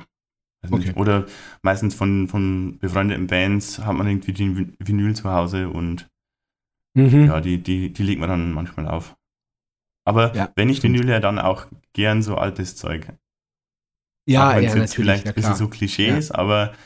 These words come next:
Speaker 1: es ist irgendwie geil, manchmal das so, <laughs> so zu machen. Dann.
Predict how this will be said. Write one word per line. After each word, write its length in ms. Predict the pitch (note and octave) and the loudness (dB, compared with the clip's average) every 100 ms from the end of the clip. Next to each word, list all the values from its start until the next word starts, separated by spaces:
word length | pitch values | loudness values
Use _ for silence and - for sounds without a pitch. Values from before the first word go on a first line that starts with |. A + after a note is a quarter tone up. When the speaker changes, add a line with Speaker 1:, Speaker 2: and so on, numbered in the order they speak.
| - _ _ _ - | -20 _ _ _ -6
Speaker 1:
es 180 | A#2 A#2+ | -4 0
ist 60 | |
irgendwie 260 | C3 C3 A2+ | -2 -2 0
geil, 220 | G2+ A#2 | 2 2
manchmal 340 | A#2 B2 A2 | 0 -2 -2
das 200 | G#2+ G#2+ | -2 -4
so, 440 | - G2+ G2 G2 G#2+ - _ _ | -4 -2 -2 -2 -6 -10 _ _
<laughs> 400 | A2 F2+ E2 D#2+ | -8 -8 -8 -6
so 220 | G2+ - G2 | -6 -6 -6
zu 120 | F#2 | -4
machen. 360 | E2+ E2+ F2+ | -6 -6 -6
Dann. 240 | F2 E2+ | -6 -8